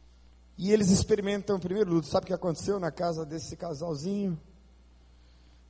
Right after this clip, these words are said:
Caim matou seu irmão por causa de um culto a Deus. Dizia meu pai que a Bíblia é um livro muito honesto.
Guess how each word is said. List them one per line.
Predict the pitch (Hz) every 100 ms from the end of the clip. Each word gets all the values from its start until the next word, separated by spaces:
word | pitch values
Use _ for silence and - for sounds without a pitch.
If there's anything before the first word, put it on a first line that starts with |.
| - -
Caim | 185 185 214 220 220 214 226 - - - -
matou | 185 185 - 196
seu | - 226 240
irmão | 151 170 190 151 107 - - - - - _ - _ - - -
por | - 151
causa | 190 180
de | 175
um | 220
culto | - - 247 196 - 107 87 - - -
a | 143
Deus. | 120 165 131 - - - - - - - - - - _ - - - - - - - - - - - - - - - - - - - 123
Dizia | 123 165
meu | 170 139
pai | - 156 160
que | - 147
a |
Bíblia | 120 139 143 151 151
é | 143
um | 139
livro | 123 139 127 143 117 98 - - - - - - - - - _ - -
muito | 113 165
honesto. | 131 143 139 - -